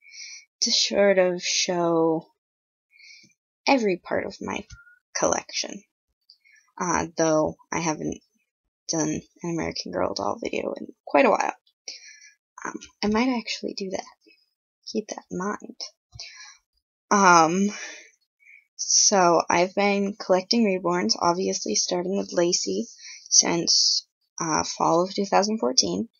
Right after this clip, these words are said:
She was the first ever baby I got. A couple months after that, I got a Samantha by Donna Rubert, who I fixed up and painted hair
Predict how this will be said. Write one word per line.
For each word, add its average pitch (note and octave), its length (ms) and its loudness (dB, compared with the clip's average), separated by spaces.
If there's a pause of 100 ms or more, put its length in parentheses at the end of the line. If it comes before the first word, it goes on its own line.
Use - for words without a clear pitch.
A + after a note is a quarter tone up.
(380)
She - 220 0
was F3+ 140 -2
the G3 100 -2
first G3 280 0
ever G3+ 200 4
baby G3+ 340 4
I G#3+ 80 2
got. F3+ 360 0
A - 220 -16
couple F3 220 -6
months F3 260 -2
after F3+ 300 -2
that, E3 380 2 (800)
I F3 120 0
got E3 320 0
a E3 180 0
Samantha E3 600 0
by F3 160 0
Donna E3+ 380 0
Rubert, E3 520 0 (1300)
who E3 420 2 (1080)
I E3+ 720 0 (1400)
fixed F#3 420 4
up E3+ 240 0
and F3+ 180 0
painted D#3+ 600 0 (760)
hair E3 480 4